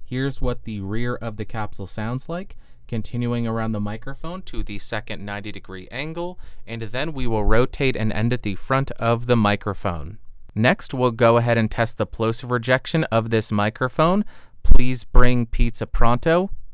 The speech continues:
Please bring pizza pronto. "Please bring pizza pronto.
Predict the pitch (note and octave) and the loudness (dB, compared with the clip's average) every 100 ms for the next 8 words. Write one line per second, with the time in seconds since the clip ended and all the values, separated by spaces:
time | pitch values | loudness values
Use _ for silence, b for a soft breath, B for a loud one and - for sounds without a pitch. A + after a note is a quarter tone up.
0 | - - C3+ C3+ - C#3 C#3 C3+ D3 C#3+ | -16 -6 -4 -4 -4 -6 -4 -4 -4 -6
1 | - - G#3+ A3+ C3 C3+ C#3 b b - | -4 0 0 2 0 0 -2 b b 6
2 | - A2+ A2 - A#2 A2 A2 A2 B2 B2+ | 6 8 2 -4 -2 -2 -2 -4 -4 -4
3 | - - F3 G3+ E3+ A2 A2 | -4 0 2 4 2 0 0